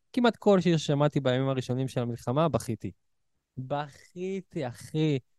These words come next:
וואו, וזה כאילו, זה אשכרה חיבר אותי שוב. לפעמים כזה, אני אומר לעצמי, "וואי, אני כבר לוקח מוזיקה והופעות כזה כמובן מאליהם", מרוב שאני כזה עושה את זה, וזה כל הזמן סביבי, אבל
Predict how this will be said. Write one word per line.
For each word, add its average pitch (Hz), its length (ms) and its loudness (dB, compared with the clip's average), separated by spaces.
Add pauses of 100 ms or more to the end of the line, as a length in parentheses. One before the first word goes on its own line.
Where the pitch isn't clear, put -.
(260)
וואו, 131 500 6
וזה 117 160 -6
כאילו, 135 500 6 (400)
זה 123 300 0
אשכרה 147 320 2
חיבר 139 360 2
אותי 143 260 4
שוב. 147 400 2 (460)
לפעמים 139 260 -2
כזה, 190 320 4
אני 139 160 2
אומר 131 180 2
לעצמי, 175 280 0
"וואי, 165 160 2
אני 139 80 0
כבר 117 140 2
לוקח 151 340 2
מוזיקה 151 560 0
והופעות 127 380 -2
כזה 127 220 -4
כמובן 113 520 -2
מאליהם", 123 380 -4
מרוב 120 220 -8
שאני 117 240 -10
כזה 107 200 -8
עושה 117 340 -4
את 143 80 -4
זה, 156 180 -4
וזה 113 140 -12
כל - 100 -10
הזמן 117 120 -4
סביבי, 113 400 -6 (440)
אבל 107 200 -8